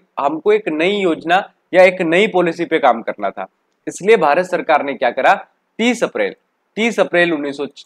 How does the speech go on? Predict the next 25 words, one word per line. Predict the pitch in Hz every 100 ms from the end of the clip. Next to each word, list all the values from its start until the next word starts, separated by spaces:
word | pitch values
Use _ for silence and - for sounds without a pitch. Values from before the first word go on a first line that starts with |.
| _
छप्पन | - 135 - 160
को | 160 214 233 _ _ 135
नई | 143 185 226
औद्योगिक | 196 151 147 139 156
नीति | 131 104
लेकर | 135 123 104
आ | 87
गए। | 101
तो | 101 _ _ 151
दो | 135 202 208
औद्योगिक | 147 175 196 175
नीति | 180 185
हमारी | 175 175 175
हो | 175 170
गई | 180
हैं, | 180 208
एक | 185 135 143
उन्नीस | 143 147
सौ |
अड़तालीस | 147 143 160 170 185
में | 180
पहली | 127 123 151
बार | 165
आई | 165
थी, | 165 208